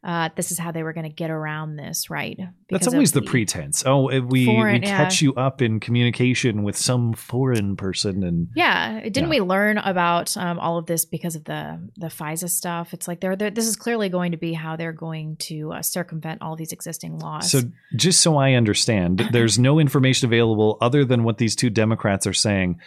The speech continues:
Speaker 2: But it was so shocking that even Democrat senators are saying, "Whoa, the surveillance state has gone way too far, even
Speaker 1: Yeah.
Speaker 2: ag-,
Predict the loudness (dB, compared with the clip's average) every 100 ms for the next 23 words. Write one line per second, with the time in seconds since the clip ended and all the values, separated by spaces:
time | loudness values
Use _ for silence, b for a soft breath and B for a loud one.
0 | B B B 2 4 4 4 4 4 4
1 | 4 4 4 4 4 4 2 2 0 2
2 | 0 2 2 2 2 2 2 0 2 2
3 | 2 2 2 2 0 2 2 2 -2 -4
4 | -2 2 2 2 0 -8 B B 2 4
5 | 4 4 4 4 2 0 0 2 2 0
6 | -2 0 0 2 0 2 2 2 -2 -2
7 | 0 0 0 -4 B B 4 4 2